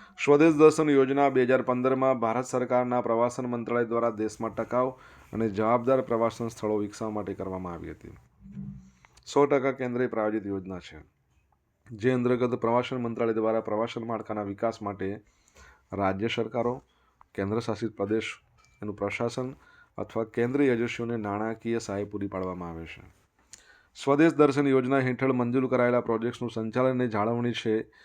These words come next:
એ સંબંધિત રાજ્ય સરકાર હોય, યુટી હોય, એટલે કે યુનિયન ટેરિટરી, એ લોકો કરતા હોય છે. હવે અજંતા ઇલોરા, અજંતાની ગુફાની જો વાત કરીએ ને, તો તેમાં ટોટલ ઓગણત્રીસ ગુફા છે. ઈસવીસન પૂર્વે બીજીથી લઈને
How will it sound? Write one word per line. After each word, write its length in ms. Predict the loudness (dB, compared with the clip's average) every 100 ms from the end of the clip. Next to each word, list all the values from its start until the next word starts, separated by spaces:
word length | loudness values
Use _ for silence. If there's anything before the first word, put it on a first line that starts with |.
| -20 _ -2
એ 240 | 4 4
સંબંધિત 640 | 4 0 2 2 2 2
રાજ્ય 360 | 4 2 2 -4
સરકાર 420 | -4 -2 0 0
હોય, 220 | 0 -2
યુટી 400 | -2 -4 -2 -2
હોય, 260 | 0 -2 -4
એટલે 600 | -6 _ _ _ _ -4
કે 100 | -2
યુનિયન 220 | 0 0
ટેરિટરી, 400 | 0 0 0 0
એ 60 | 0
લોકો 260 | -2 -2
કરતા 340 | -4 -6 -8 -8
હોય 140 | -8
છે. 160 | -12 -16 -20 _ _ -20 -20 -10 2
હવે 140 | 6
અજંતા 320 | 6 4 6
ઇલોરા, 340 | 6 6 4 2
અજંતાની 440 | 2 2 2 2
ગુફાની 380 | 0 -4 -2 0
જો 120 | 2
વાત 220 | 2 0
કરીએ 260 | 0 0 0
ને, 180 | -2 -6
તો 480 | -4 -2 0 -2 -10 -20 -20 _ _ _ -6
તેમાં 180 | -2 0
ટોટલ 320 | 0 0 2
ઓગણત્રીસ 440 | 2 0 -2 -2
ગુફા 280 | -4 -4 -6
છે. 160 | -6 -8
ઈસવીસન 480 | -6 -4 -4 -2 -2
પૂર્વે 300 | 2 4 4
બીજીથી 500 | 2 0 -2 -2 0
લઈને 560 | 0 0 -2 -4 -6